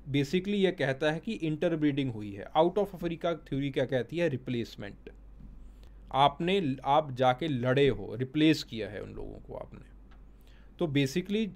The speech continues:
ने-, जो Neanderthal का डीएनए है आपके अंदर, Denisovian का डीएनए है कुछ लोगों के अंदर, वो इस चीज़ को खारिज करती है। Then उसके बाद continuity in regional traits। Some anthropologists, they argued that the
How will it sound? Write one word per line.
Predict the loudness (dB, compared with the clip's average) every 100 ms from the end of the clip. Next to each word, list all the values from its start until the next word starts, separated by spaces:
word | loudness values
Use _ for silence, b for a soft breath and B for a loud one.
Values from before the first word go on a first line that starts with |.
| -10
ने-, | -6 -4 -4 -8 -20 -20 -18 -6
जो | 2 4
Neanderthal | 4 2 4 2 4 4 6
का | 0
डीएनए | 2 2 2 2 4
है | 6
आपके | 4 4 2
अंदर, | 4 2
Denisovian | 2 2 0 0 -2 0 -2 0
का | 2 2
डीएनए | 2 0 2 0
है | 0 0 -2 B B -4
कुछ | -2 2
लोगों | 6 6 4
के | 2
अंदर, | 0 2 2 2 b b 0
वो | 2 4
इस | 0 -2
चीज़ | -2 -2
को | -4 -6
खारिज | -4 2 2 2
करती | -4 -12 -12 -16
है। | -16 -14 -16 -18 B B B B
Then | 4 6
उसके | 6 6 4
बाद | 8 8 6 4
continuity | 2 4 0 2 2 0 -2 0
in | 0 2
regional | 4 4 4 2 2
traits। | -2 -4 -8 -18 -20 -20 -20 -20 -20 -20 -20 -20 -20 -20 -20 -18 -18 b b b 4
Some | 6 6 2
anthropologists, | 2 2 4 4 4 2 0
they | 4
argued | 4 4 0 2 4
that | 4
the | 2